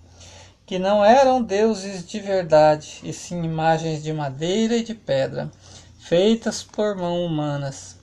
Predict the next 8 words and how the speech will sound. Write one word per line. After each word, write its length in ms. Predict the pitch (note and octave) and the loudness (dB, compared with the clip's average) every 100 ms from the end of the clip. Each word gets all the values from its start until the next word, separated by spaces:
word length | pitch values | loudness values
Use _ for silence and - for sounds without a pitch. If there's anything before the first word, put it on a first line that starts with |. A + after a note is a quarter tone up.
| _ - - - - | _ -20 -20 -20 -12
Agora, 680 | D#3 C#3+ D3 E3+ F#3 F3+ E3 | -6 -2 2 6 6 6 2
ó 160 | D#3 | 0
Deus, 420 | D3+ D#3+ E3+ F3+ E3+ | -2 -4 -4 -4 -4
nosso 420 | D#3 D#3 - - | -6 -6 -12 -14
Deus, 220 | D3 C3+ - | -10 -10 -6
salva-nos 720 | - F3+ E3+ D#3+ D3+ C#3+ - | 0 2 2 0 -8 -8 -12
dos 240 | D3+ C#3+ | -12 -10
assírios, 680 | C3 - - C3+ C3+ - | -10 -10 -12 -12 -12 -14